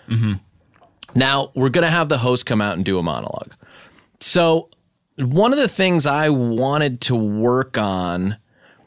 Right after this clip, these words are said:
Speaker 2: was casually talking to famous people during their monologue, like,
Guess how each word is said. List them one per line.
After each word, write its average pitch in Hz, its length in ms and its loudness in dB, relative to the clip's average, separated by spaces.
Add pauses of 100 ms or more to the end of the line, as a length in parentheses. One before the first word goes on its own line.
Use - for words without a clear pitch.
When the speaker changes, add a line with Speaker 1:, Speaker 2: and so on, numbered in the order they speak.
(760)
Speaker 2:
was 131 600 2 (1600)
casually 175 1080 0
talking 131 640 -2
to 117 360 0
famous 131 500 0
people 110 300 -2
during 117 320 0
their 110 140 0
monologue, 104 420 -2
like, 101 180 -4